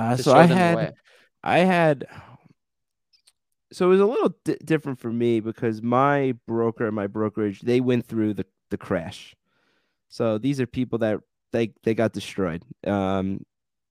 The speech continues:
Speaker 1: you know, f-, uh, five, six years prior to, for, for me getting my license. So I understand that they were very hesitant to redo this again and build up. So,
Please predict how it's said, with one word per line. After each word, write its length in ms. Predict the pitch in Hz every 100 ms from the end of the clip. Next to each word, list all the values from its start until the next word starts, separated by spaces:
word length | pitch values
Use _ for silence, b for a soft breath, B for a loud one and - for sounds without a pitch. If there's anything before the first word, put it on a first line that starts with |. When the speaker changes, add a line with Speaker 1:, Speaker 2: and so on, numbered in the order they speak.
| -
Speaker 1:
you 80 | 98
know, 140 | 90
f-, 220 | 92 131 -
uh, 80 | 101
five, 340 | - 98 98
six 280 | - 95 -
years 280 | 104 95 95
prior 380 | - 95 90
to, 100 | 92
for, 140 | - 101
for 220 | - 92
me 200 | 92 90
getting 220 | 92 90
my 100 | 87
license. 400 | 80 82 - 78
So 280 | - 92 90 b b -
I 120 | 113
understand 800 | 135 104 - - 101 101 98 95
that 260 | 92 90 82 _ _ _ _ -
they 460 | 101 101 101 98
were 240 | 101 98 95
very 300 | 98 95 92
hesitant 600 | 98 95 92 - 92 - _ -
to 180 | 95
redo 480 | 95 98 104 98 101
this 180 | 95 -
again 440 | 92 92 82 82 -
and 160 | 90
build 300 | 90 101 98
up. 240 | 98 92 -
So, 320 | - 90 90